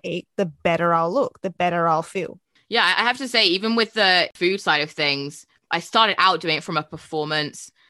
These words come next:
Speaker 2: point of view. Like, I was very interested in nutrition around performance and, like, nutrient timing and all this stuff and fueling. And I thought that I was eating a lot of food. And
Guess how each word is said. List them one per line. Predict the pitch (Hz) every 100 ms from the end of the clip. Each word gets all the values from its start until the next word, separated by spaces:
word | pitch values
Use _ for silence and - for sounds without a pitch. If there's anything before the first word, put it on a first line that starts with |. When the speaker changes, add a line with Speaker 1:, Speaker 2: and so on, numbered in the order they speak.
| _
Speaker 2:
point | - 180 160
of | 139
view. | - 107 117 247
Like, | 220 170
I |
was | 151
very | 151 147
interested | 151 165 151 151
in | 143 147
nutrition | 143 - 139 147 135
around | 135 127 123
performance | 151 - 214 190 120 -
and, | 139
like, | 123 - -
nutrient | 175 233 - 170 123
timing | 156 135 131 117
and | 139
all |
this | 156 196
stuff | - 147 135 _ _ -
and | 151
fueling. | 147 - 226 202 131 104 101 _ _ -
And | 170 175 160 156 170 - _ _ -
I | 175 196 202 190 175 -
thought | 196 214 196
that | 147
I | 143
was | 143
eating | 147 160
a | 139
lot | 131
of | 135
food. | - 113 123 269 185
And | 180 156